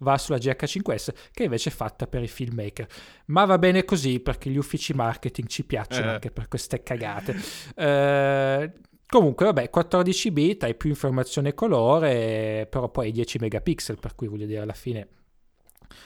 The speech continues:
Speaker 1: Certo, dieci megapixel possono andare più che bene, una volta ne avevamo solo dieci, dodici, tutte queste cose qua.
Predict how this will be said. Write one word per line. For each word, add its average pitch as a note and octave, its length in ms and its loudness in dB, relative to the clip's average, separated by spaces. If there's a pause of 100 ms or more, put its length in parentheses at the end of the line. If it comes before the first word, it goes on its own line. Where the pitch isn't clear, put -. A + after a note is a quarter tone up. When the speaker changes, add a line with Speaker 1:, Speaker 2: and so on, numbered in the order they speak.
Speaker 1:
Certo, - 300 -2
dieci C#3 320 2
megapixel D3+ 760 2
possono D3 400 0
andare D3 320 2
più D#3 160 -4
che D3+ 160 0
bene, D#3 380 6
una C#3 160 2
volta D3+ 400 4
ne C3+ 80 0
avevamo C#3 400 2
solo C#3+ 240 0
dieci, C#3+ 440 0
dodici, B2+ 460 0
tutte - 160 -10
queste - 260 -8
cose E3+ 240 -4
qua. - 200 -6